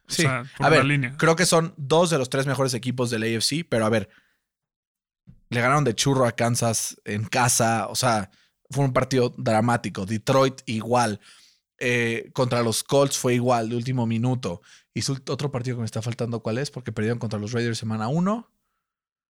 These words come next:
Speaker 2: Semana dos, no me acuerdo, y te-, semana tres fueron a Kansas. También creo que fue un partido apretado, ¿no? A ver, déjame revisar, no te
Speaker 1: Fueron
Speaker 2: quiero
Speaker 1: Lions, Kansas.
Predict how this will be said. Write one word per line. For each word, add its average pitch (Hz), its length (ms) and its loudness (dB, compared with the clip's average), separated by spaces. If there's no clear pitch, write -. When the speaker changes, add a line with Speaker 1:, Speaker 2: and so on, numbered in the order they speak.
Speaker 2:
Semana 131 380 -2
dos, 123 520 -2
no 131 140 -6
me 123 80 -2
acuerdo, 123 220 -2
y - 20 -2
te-, 120 180 -4
semana 110 300 -4
tres 107 180 -4
fueron 107 240 -6
a 98 100 -6
Kansas. 101 360 -6
También 123 280 -2
creo 131 180 -2
que 127 60 -14
fue 123 120 -6
un 120 60 -6
partido 113 280 -4
apretado, 101 440 -6
¿no? 117 320 -8
A - 60 -12
ver, 85 140 -4
déjame 95 240 -6
revisar, 85 400 -8
no 90 80 -8
te - 140 -14
Speaker 1:
Fueron 147 280 -2
Speaker 2:
quiero 139 160 0
Speaker 1:
Lions, 156 300 -2
Kansas. 143 760 -2